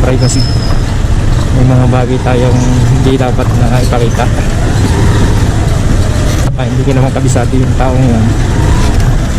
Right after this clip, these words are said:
Pwede sana, kaya lang ay huwag na. Pero nakuha ko na yung dapat na makuha ko. Piyesa siya ng motor.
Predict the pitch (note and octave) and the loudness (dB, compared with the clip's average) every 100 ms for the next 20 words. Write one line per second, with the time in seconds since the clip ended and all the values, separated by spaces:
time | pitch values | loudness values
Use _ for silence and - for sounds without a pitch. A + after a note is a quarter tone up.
0 | - - - - - - - - - - | 0 0 0 0 2 2 2 2 2 2
1 | - - - - - - - - - - | 2 0 2 2 2 2 2 0 2 2
2 | C#3+ - F3 D3 C#3 C3+ C#3+ C#3+ C3 C3 | 2 2 2 2 0 2 2 2 2 2
3 | B2+ B2 B2 B2 C#3+ C3 - - - - | 2 2 2 2 2 0 0 2 2 2
4 | G3 - - - - - - - - - | 2 2 2 2 2 2 2 2 2 2
5 | - - D#3 E3+ F3+ F3+ F3+ F3 F3 E3 | 2 2 2 2 2 2 2 0 0 0
6 | D#3 D#3 D#3 D3+ - D3 D3+ - C#3+ C#3 | 0 0 0 0 2 2 2 2 2 2
7 | C3+ C3+ C3+ - A#2+ B2 - - - - | 0 -2 -2 -2 0 0 0 0 0 2
8 | - - - - - - - E3 E3+ F#3 | 2 0 0 0 0 0 0 0 0 0
9 | G3 F3+ F3+ E3+ F3+ F3 | 0 0 0 0 0 0